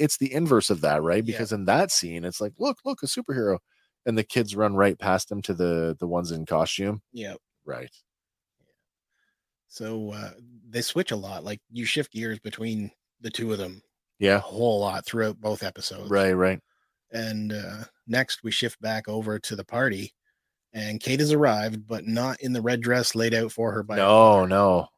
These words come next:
Speaker 1: I'm gonna do it
Speaker 2: She
Speaker 1: my way.
Speaker 2: Yeah, she shows
Speaker 1: Yeah,
Speaker 2: up
Speaker 1: yeah.
Speaker 2: in a black tuxedo, all black, and is
Speaker 1: Yes.
Speaker 2: mistaken more than once for one of the
Speaker 1: <laughs> For a
Speaker 2: waiters.
Speaker 1: server. <laughs>
Speaker 2: And
Speaker 1: "Hey, what are you doing here?" <laughs>
Speaker 2: Yeah, basically.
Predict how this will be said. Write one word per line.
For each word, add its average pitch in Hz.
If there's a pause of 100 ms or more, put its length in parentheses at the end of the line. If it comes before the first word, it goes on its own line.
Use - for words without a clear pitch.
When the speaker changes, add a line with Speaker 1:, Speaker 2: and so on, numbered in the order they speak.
Speaker 1:
I'm 104
gonna 101
do 95
it -
Speaker 2:
She 85
Speaker 1:
my 92
way. 87
Speaker 2:
Yeah, 120
she -
shows 117
Speaker 1:
Yeah, 98
Speaker 2:
up 92
Speaker 1:
yeah. 87
Speaker 2:
in 113
a 110
black 110
tuxedo, 110
all 117
black, 110 (140)
and 117
is 107
Speaker 1:
Yes. 92 (120)
Speaker 2:
mistaken 120
more 120
than 117
once 117 (160)
for 107
one 117
of 113
the 107
Speaker 1:
<laughs> -
For 104
a -
Speaker 2:
waiters. 123
Speaker 1:
server. - (120)
<laughs> 101 (1080)
Speaker 2:
And 127
Speaker 1:
"Hey, 127 (100)
what 120
are 127
you 123
doing 110
here?" 87
<laughs> -
Speaker 2:
Yeah, 117 (100)
basically. 113